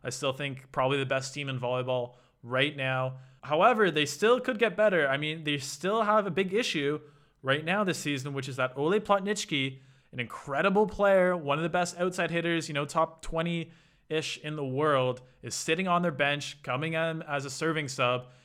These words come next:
and, and not really being able to play. And, you know, having a player of that caliber on the bench while you have a guy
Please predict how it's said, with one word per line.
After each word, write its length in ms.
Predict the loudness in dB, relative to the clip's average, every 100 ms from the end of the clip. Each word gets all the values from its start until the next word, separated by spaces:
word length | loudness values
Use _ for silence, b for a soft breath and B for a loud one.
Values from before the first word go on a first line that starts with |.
| b
and, 120 | -14 -10
and 220 | -8 -2
not 240 | 0 0
really 280 | -2 -4 -4
being 280 | -6 -6 -6
able 200 | -6 -6
to 100 | -10
play. 480 | -6 2 4 4 -2 _ _ -6
And, 380 | -4 -4 -6 -6
you 120 | -2
know, 100 | -2
having 380 | 4 4 4 2
a 60 | -2
player 300 | -2 0 0
of 200 | 0 -2
that 180 | -4
caliber 560 | -2 0 0 -2 -4 -6 -8
on 280 | -4 -2 -4
the 60 |
bench 520 | -4 -2 -2 -2 -8 b b b -4
while 120 | -2
you 100 | -2
have 260 | -2 -4
a 60 | -4
guy 500 | 0 2 4 2